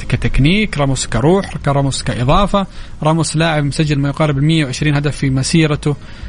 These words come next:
الرياضية، تفوق أهداف مهاجمين سوبر ستار في دوريات كبيرة. فأعتقد راموس كم عمره تقريبًا؟ ثمانية وثلاثين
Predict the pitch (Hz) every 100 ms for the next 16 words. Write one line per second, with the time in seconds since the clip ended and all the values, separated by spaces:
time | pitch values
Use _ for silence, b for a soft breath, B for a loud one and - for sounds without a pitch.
0 | B - - 160 156 147 143 170 185 196
1 | - - 165 151 214 226 226 - - -
2 | - - 147 160 180 190 160 156 175 156
3 | 175 196 147 190 160 143 - 175 180 165
4 | 165 156 151 156 156 151 - - - 143
5 | 147 131 113 B B B B - 143 -
6 | 180 180 160 165 165 - - 185 143 131
7 | 127 - 135 123 139 151 135 131 170 202